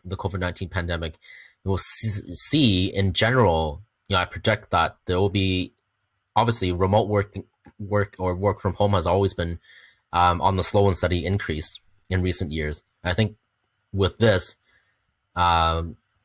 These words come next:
kind of, um, you know, cataclysmic event, there, the, the, the pace of, uh, working from home will, will, will skyrocket or will accelerate when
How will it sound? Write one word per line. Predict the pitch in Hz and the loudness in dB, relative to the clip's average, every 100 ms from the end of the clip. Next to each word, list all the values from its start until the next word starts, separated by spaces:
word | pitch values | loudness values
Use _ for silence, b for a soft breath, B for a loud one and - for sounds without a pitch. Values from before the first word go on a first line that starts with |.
| _ - - _ | _ -20 -20 _
kind | - 95 | -2 0
of, | 90 82 80 | 0 -4 -2
um, | 87 82 80 82 - | 2 2 0 -4 -10
you | 95 | -4
know, | 87 82 | -2 -2
cataclysmic | - 95 92 - - 101 - 87 | -2 0 0 -2 -2 0 0 -4
event, | 82 76 104 90 - _ b b b _ _ _ _ _ _ _ | -4 0 0 0 -6 _ b b b _ _ _ _ _ _ _
there, | 131 117 120 117 | -4 2 6 6
the, | 113 107 95 92 104 101 95 | 4 -2 -8 -6 -2 -4 -2
the, | 117 - | -4 -2
the | 113 | -4
pace | 104 127 131 | 0 2 2
of, | - 101 92 | 2 2 2
uh, | 95 87 87 87 | 2 4 4 2
working | 107 - | 0 0
from | 101 90 | -2 0
home | 110 113 | 2 2
will, | 92 92 92 | 2 0 0
will, | 90 87 90 92 | -2 -2 -2 -4
will | 90 90 87 87 | -2 0 0 -2
skyrocket | - - 107 117 80 65 - | -4 -2 2 2 2 -2 -10
or | 87 | -8
will | 82 85 87 | -6 -4 -6
accelerate | - 95 107 78 65 _ _ _ | -2 0 2 0 -4 _ _ _
when | 92 85 85 85 | -4 -2 -2 -6